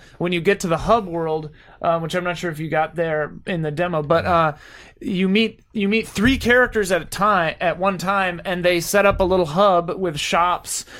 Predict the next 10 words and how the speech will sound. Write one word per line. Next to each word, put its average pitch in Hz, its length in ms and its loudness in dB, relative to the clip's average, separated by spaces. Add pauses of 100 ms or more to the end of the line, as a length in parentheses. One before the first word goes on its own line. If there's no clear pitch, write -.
(160)
and, 175 340 0
uh, 160 360 0
side 175 460 0
quests, - 760 0 (320)
and 180 180 -2
you 175 80 -2
meet 185 360 -2
other 185 240 0
characters 190 580 2
who, 180 240 0